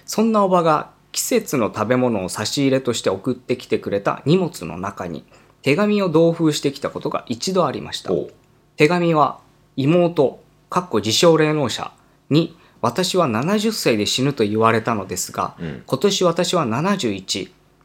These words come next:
Speaker 1: 今後も家族と共に一緒に暮らす猫のために頑張って生きていきます。といった内容でした。
Speaker 2: <laughs> 高いでいいことを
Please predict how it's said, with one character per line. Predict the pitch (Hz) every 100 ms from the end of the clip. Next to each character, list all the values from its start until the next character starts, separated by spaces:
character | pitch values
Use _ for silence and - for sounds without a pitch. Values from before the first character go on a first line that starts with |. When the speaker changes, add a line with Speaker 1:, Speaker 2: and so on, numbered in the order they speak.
| -
Speaker 1:
今 | - 170
後 | 170
も | 175
家 | 175 190
族 | 185 185
と | 117
共 | 117 107
に | 107 107 -
一 | -
緒 | - 160
に | 170
暮 | - 165
ら |
す | 160 147
猫 | 151 175
の | 156
た | 120
め | 113
に | 101 90
頑 | 98 139
張 | 151
っ |
て | - 110
生 | 117
き | -
て |
い | 98
き | -
ま | 92
す。 | 90 - - _ _ _ -
と | 127
い |
っ | -
た | 107
内 | 98 98
容 | 98
で | -
し | -
た。 | - - - - -
Speaker 2:
<laughs> | - - - -
高 | 359 - 220
い | 107
で | 90
い | 101
い | 104
こ | 104 -
と |
を | -